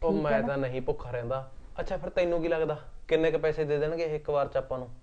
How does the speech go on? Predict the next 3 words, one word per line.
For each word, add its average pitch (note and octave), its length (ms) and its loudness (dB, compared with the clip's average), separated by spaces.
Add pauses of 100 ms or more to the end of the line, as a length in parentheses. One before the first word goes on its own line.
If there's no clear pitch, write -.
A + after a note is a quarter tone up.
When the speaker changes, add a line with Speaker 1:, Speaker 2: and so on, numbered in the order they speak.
(140)
Speaker 2:
<laughs> G#3+ 1500 -4
ਪੁੱਤ, F3+ 440 2 (720)
ਜੇ F3 260 -2